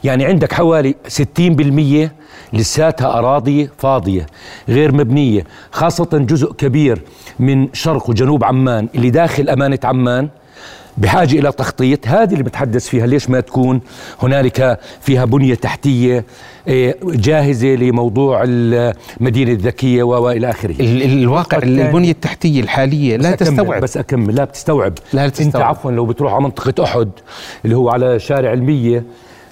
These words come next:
Speaker 1: شوف المناطق الشاسعة اللي موجودة عندك، اطلع على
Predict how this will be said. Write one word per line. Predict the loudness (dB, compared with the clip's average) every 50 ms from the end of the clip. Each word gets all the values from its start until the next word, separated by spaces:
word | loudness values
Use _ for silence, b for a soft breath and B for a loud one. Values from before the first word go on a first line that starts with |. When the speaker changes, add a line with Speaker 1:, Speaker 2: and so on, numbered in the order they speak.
| B -14
Speaker 1:
شوف | -4 0 0 0 2 2
المناطق | 0 2 2 0 0 -2 -2 -6 -6 -6
الشاسعة | -6 -6 -4 -2 0 0 0 0 0 -2 -2 -2 -2 -2
اللي | -2 -2 -2 -2
موجودة | 0 -2 0 0 -2 -2 -2 -2
عندك، | -2 -2 -2 -4 -6 -6 -6
اطلع | -6 -4 -2 0 0 2 2
على | 2 2 2 0 0 -2